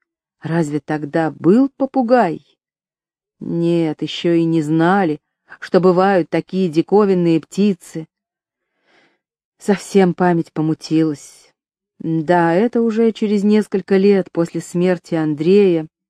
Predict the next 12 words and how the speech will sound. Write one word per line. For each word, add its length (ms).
и 100
после 420
пожара, 640
когда 320
на 100
Подкопае 720
жили, 480
приехал 480
посол 440
от 120
германского 640
кесаря 540